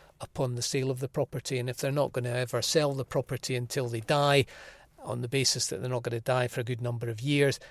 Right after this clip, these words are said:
they're not too bothered as to how much they will, um, pay for the property. Great if you're a seller, uh, not great if you're in competition with them.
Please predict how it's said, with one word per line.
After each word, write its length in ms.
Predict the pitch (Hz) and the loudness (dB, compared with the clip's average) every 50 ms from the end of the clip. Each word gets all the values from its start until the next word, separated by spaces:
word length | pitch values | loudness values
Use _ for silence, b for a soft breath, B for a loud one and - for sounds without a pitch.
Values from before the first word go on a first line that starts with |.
| B B B | B B B
they're 140 | - 123 131 | -4 -2 -2
not 200 | 131 127 120 - | 0 0 -2 -2
too 120 | - - 131 | -4 -6 -4
bothered 400 | 120 127 123 123 120 131 113 - | -2 -2 -2 -2 -2 -4 -6 -6
as 140 | 113 - - | -6 -6 -4
to 120 | - 117 | -6 -6
how 180 | - 135 135 131 | -4 -4 -4 -4
much 400 | 123 120 113 113 - - - - B B B B - | -4 -4 -4 -4 -4 -6 -10 -10 B B B B -14
they 500 | 147 127 120 131 131 127 120 120 117 113 _ _ _ _ - | -12 -10 -6 -4 -4 -2 -2 -4 -4 -6 _ _ _ _ -16
will, 580 | 311 175 135 127 135 123 120 120 117 117 - b b b b b b b b _ - | -12 -10 -6 -4 -2 -2 -2 -2 -4 -6 -8 b b b b b b b b _ -4
um, 480 | 95 92 98 113 120 117 117 117 - - - | -2 -2 -2 -2 -2 -4 -4 -6 -8 -4 0
pay 160 | 147 139 127 | 0 0 0
for 160 | - - 143 | 0 0 -2
the 80 | 135 131 | -2 -2
property. 560 | - - 135 - - 131 - - 135 120 B B B B B | 0 -2 -2 -2 -2 -4 -2 -2 -2 -4 B B B B B
Great 260 | - 147 165 165 - | 4 8 8 8 8
if 180 | - - - - | 4 -2 -2 -4
you're 140 | 127 120 123 | -4 -2 0
a 40 | 113 | 2
seller, 460 | - - 175 165 160 156 156 135 B B B B B B | 6 10 10 10 12 12 10 8 B B B B B B
uh, 140 | - - | -4 -2
not 300 | - 135 135 127 120 117 | 0 2 2 2 2 0
great 280 | - 139 123 123 113 - | 0 -2 0 0 0 -2
if 200 | - - - - | -4 -6 -4 -2
you're 120 | 131 120 | -2 -2
in 120 | 117 117 117 | -2 -2 -4
competition 800 | - - 131 117 - - 123 - - 120 - - 135 120 120 - | -4 -4 -6 -6 -6 -8 -8 -6 -6 -4 -4 -4 -4 -4 -4 -6
with 320 | - 127 127 - - - - | -4 -6 -6 -6 -8 -8 -6
them. 220 | 131 120 117 | -6 -6 -6